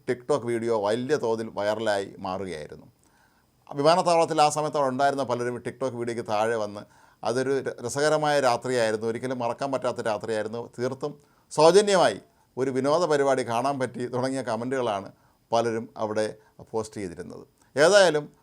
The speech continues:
വിമാനത്താവള അധികൃതർ പെട്ടെന്ന് തന്നെ എത്തി ഇയാളെ പിടികൂടി അവിടെ നിന്ന് പുറത്തു കൊണ്ടുപോയി എന്നാണ് പറയപ്പെടുന്നത്. എന്നാലും വളരെ സുരക്ഷാ സംവിധാനങ്ങളുള്ള ഒരു വിമാനത്താവളത്തിലെ അനൗൺസ്മെൻ്റൊക്കെ നടത്തുന്ന ക്യാബിനിലേക്ക് ഇയാൾ എങ്ങനെയാണ് ഇടിച്ച് കയറിയത് എന്നുള്ള കാര്യം ഇനിയും വ്യക്തമാക്കിയിട്ടില്ല.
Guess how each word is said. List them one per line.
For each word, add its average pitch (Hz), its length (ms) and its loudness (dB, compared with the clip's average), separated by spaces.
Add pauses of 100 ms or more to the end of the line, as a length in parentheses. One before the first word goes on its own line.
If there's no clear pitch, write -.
(140)
വിമാനത്താവള 165 480 2
അധികൃതർ 156 340 2
പെട്ടെന്ന് 143 340 -4
തന്നെ 143 140 -2
എത്തി 135 200 -6
ഇയാളെ 135 200 -2
പിടികൂടി 139 440 -4
അവിടെ 131 160 0
നിന്ന് 127 140 -8
പുറത്തു 127 220 -4
കൊണ്ടുപോയി 135 560 -4
എന്നാണ് 120 400 -4 (360)
പറയപ്പെടുന്നത്. 120 560 0 (540)
എന്നാലും 170 360 4 (120)
വളരെ 156 320 2
സുരക്ഷാ 147 480 -2
സംവിധാനങ്ങളുള്ള 123 800 -2
ഒരു 131 180 -8
വിമാനത്താവളത്തിലെ 117 760 -6 (400)
അനൗൺസ്മെൻ്റൊക്കെ 123 520 -4
നടത്തുന്ന 123 720 -6
ക്യാബിനിലേക്ക് 120 440 -2
ഇയാൾ 120 180 -2
എങ്ങനെയാണ് 127 380 -6
ഇടിച്ച് 117 220 -10
കയറിയത് 127 500 -2
എന്നുള്ള 110 240 -4
കാര്യം 104 300 -4 (520)
ഇനിയും 156 300 -2
വ്യക്തമാക്കിയിട്ടില്ല. 98 720 -6